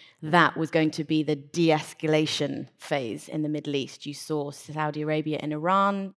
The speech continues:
becoming on, uh, better relations with each other. Saudi Arabia and Israel were inching towards a normalization deal. And Jake Sullivan, the U S National Security Advisor, felt confident enough to write in a now infamous seven thousand word essay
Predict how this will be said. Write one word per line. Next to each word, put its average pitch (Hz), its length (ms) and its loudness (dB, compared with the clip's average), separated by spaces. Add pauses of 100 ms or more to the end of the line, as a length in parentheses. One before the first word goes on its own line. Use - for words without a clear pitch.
becoming 160 320 0
on, 147 280 -4
uh, 151 160 -4
better 156 200 -2
relations 160 380 2
with 156 80 -8
each 147 140 -4
other. 156 240 2 (400)
Saudi 160 300 6
Arabia 156 280 0
and 156 160 -2
Israel 175 520 8
were 156 180 4
inching 156 340 -2
towards 147 500 -8 (180)
a 156 40 -6
normalization 151 720 0
deal. 151 320 2 (560)
And 180 240 8
Jake 160 220 8
Sullivan, 196 480 8
the 160 80 4
U 160 240 0
S - 460 -2 (100)
National 156 440 -2
Security 165 460 -4
Advisor, 151 640 2
felt - 280 0
confident 180 520 0
enough 156 340 2
to 156 140 -4
write 147 380 2
in 156 80 -4
a 156 60 0
now 151 340 -2 (100)
infamous 151 720 -6
seven 151 280 -6
thousand 147 380 -4
word 147 240 -4
essay 147 400 -2